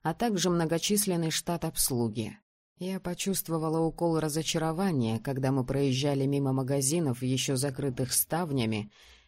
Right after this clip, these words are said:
мимо большого рынка, где несколько продавцов уже раскладывали товары,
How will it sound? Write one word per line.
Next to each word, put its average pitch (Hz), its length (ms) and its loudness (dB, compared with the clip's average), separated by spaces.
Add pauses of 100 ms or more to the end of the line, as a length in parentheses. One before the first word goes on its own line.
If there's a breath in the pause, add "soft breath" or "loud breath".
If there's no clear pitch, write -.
мимо 190 300 6
большого 175 580 2
рынка, 208 400 4
где 143 240 2
несколько 165 520 2
продавцов 156 600 -2
уже 160 220 0
раскладывали 151 720 0
товары, 151 640 0